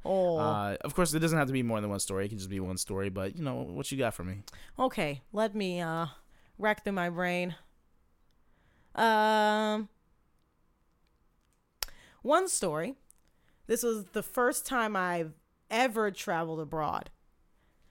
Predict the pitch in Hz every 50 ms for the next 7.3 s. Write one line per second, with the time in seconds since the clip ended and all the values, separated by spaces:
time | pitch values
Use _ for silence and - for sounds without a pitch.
0 | _ _ - - 160 147 147 147 160 165 165 156 170 170 156 - - 160 165 165
1 | 160 160 160 156 156 151 156 143 - - - - _ _ _ _ _ _ _ _
2 | _ _ _ _ _ _ _ _ _ _ _ _ _ _ _ _ _ _ _ _
3 | _ _ _ _ - _ _ _ - 190 208 262 294 302 - - - - _ _
4 | - - - _ _ _ _ _ _ _ _ _ _ - - - - 233 247 262
5 | 254 311 320 311 - - - - - 185 165 143 - - - - - - - -
6 | - _ _ _ _ _ _ _ _ _ _ _ - 190 202 226 233 - - -
7 | 185 180 160 - - -